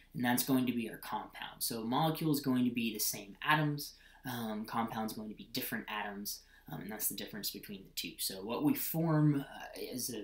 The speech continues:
biological organism kind of depends on what we need them for, um, and what we're going to have the, uh, intended purpose of that particular thing that we're trying to build up, uh, being used for. So, um, if we form compounds or molecules, it really just depends. So,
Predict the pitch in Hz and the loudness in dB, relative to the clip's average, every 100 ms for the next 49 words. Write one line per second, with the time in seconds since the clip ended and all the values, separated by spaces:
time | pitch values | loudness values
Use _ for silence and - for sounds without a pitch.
0 | 104 127 131 120 117 110 113 110 113 110 | 2 4 4 2 0 -2 -4 -4 -4 -6
1 | 107 110 101 - 110 107 101 - 98 107 | -8 -10 -12 -12 -12 -10 -10 -12 -14 -10
2 | 117 110 107 117 110 107 104 - - - | -8 -6 -6 -6 -6 -6 -10 -18 -18 -12
3 | 113 107 104 104 104 - 101 107 110 104 | -8 -4 -4 -2 -2 -4 -10 -10 -6 -4
4 | 98 101 - 104 107 101 101 98 101 104 | -6 -6 -6 -4 -6 -8 -8 -10 -10 -8
5 | 107 113 98 - 104 101 - - - - | -6 -6 -6 -6 -6 -4 -6 -6 -12 -12
6 | - 107 98 101 95 104 98 - - 95 | -12 -12 -10 -10 -10 -10 -12 -10 -8 -8
7 | - 107 - - - _ - 101 - 107 | -10 -16 -14 -14 -16 _ -12 -12 -12 -10
8 | 113 104 101 - - - 98 - - - | -8 -6 -6 -4 -4 -6 -10 -6 -6 -6
9 | - _ - - - - 113 110 - 110 | -10 _ -14 -14 -12 -10 -8 -6 -4 -4
10 | 113 113 135 123 123 113 107 101 101 104 | -4 -4 -2 -2 -2 -4 -4 -6 -6 -8
11 | 101 101 101 - - - 85 - - - | -10 -12 -12 -6 -8 -8 -16 -18 -10 -10
12 | - - - - - - - _ _ _ | -10 -12 -18 -20 -20 -20 -20 _ _ _
13 | _ - - - 127 - | _ -2 0 -2 -2 -2